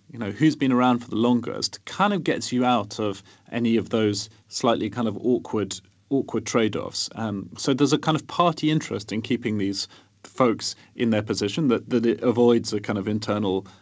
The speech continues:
uh, fight between the different bits that make up the coalition. I, I'm not convinced it's in the party's kind of best <laughs> interest long term. And clearly with Nancy Pelosi, you know, the amount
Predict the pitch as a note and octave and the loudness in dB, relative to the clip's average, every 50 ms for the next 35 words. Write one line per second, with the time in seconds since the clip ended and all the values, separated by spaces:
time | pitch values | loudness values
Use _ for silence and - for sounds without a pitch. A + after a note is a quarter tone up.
0 | _ - - G#2 G2 - - - - C#3 B2 A2 - - - G#2+ G2 - A#2 G#2+ | _ -10 -8 -6 -6 -8 -8 -2 2 2 2 2 2 -2 -6 -8 -6 -4 -2 -2
1 | G2+ G2+ G2+ F#2+ - A2 - - G2+ G2 F2+ - - - - _ _ _ - B2 | 0 -2 -2 0 -2 -2 -2 -2 -2 -2 -4 -6 -10 -20 -20 _ _ _ 0 0
2 | - - - - F#2+ G2+ A2+ G#2 G#2 - G2+ - - - - - A2+ A2+ A2+ A#2 | 0 -2 -4 -6 -4 -4 -4 -4 -4 -6 -8 -10 -10 -8 -4 -2 0 2 2 0
3 | A2+ - - - - - - - - _ _ _ _ _ _ - C#3+ - _ - | -2 -4 -8 -10 -10 -14 -20 -20 -20 _ _ _ _ _ _ -16 -16 -16 _ -18
4 | - - C#3+ D3 D#3 D3+ D3 B2 - - B2+ B2+ B2 A#2 - A2 F#2 - B2 A#2 | -6 -2 0 2 4 4 2 2 2 4 4 4 4 4 0 -2 -2 0 0 0
5 | A2 A2+ B2+ A#2 A2+ - A2+ G#2 - - A#2+ A2+ A2 A2 - A#2+ - - - - | 0 2 0 0 0 0 -2 -2 -2 -4 -6 -6 -2 -2 -2 -2 -2 -4 -4 -4
6 | C3+ A#2+ - - F2 G2 G2+ - A#2 A2+ G#2+ G2+ G#2 - - - - F2+ F2+ - | -6 -4 -4 -6 -6 -6 -4 -4 -2 -2 -2 -4 -6 -8 -10 -8 -8 -10 -10 -12
7 | - - _ - A2 A2+ A#2 A#2 - C#3 C#3+ C#3+ B2 A#2 A2 G#2 A#2 A#2 A2 A2 | -18 -20 _ -6 -4 -4 -4 -2 2 2 4 4 4 4 2 2 0 0 -2 -2
8 | - F#2 - B2+ B2 A#2 A#2 A2+ - F2+ F2+ F#2 G2+ G#2 G#2 A2+ A2+ A2+ A#2+ B2+ | -6 -4 0 0 2 2 2 0 -2 -4 -4 -4 -2 -2 0 0 0 2 4 4
9 | B2+ B2+ B2 A#2+ - - | 4 4 4 2 0 -6